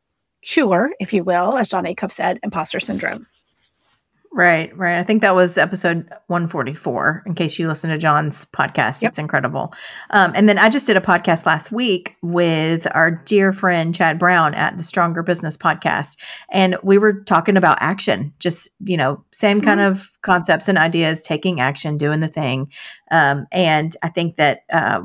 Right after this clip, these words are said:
Speaker 2: we will allow our emotions to put us in a place where we just sit stagnant. And that is the worst thing that we can do. It's kind of like if you already feel crummy, laying down on the couch is not
Speaker 1: Mm-hmm.
Speaker 2: gonna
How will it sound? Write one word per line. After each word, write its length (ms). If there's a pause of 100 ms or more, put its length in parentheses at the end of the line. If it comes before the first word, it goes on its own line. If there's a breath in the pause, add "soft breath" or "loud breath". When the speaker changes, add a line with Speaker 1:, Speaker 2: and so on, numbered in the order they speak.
Speaker 2:
we 320
will 640 (800)
allow 720
our 180
emotions 580
to 100
put 140
us 120
in 80
a 40
place 440
where 160
we 120
just 280
sit 200
stagnant. 600
And 160
that 160
is 140
the 160
worst 340
thing 140
that 120
we 120
can 180
do. 220
It's 120
kind 160
of 120
like 240 (280 loud breath)
if 120
you 100
already 240
feel 240
crummy, 640
laying 300
down 160
on 100
the 80
couch 460 (160)
is 140
not 180
Speaker 1:
Mm-hmm. 20
Speaker 2:
gonna 380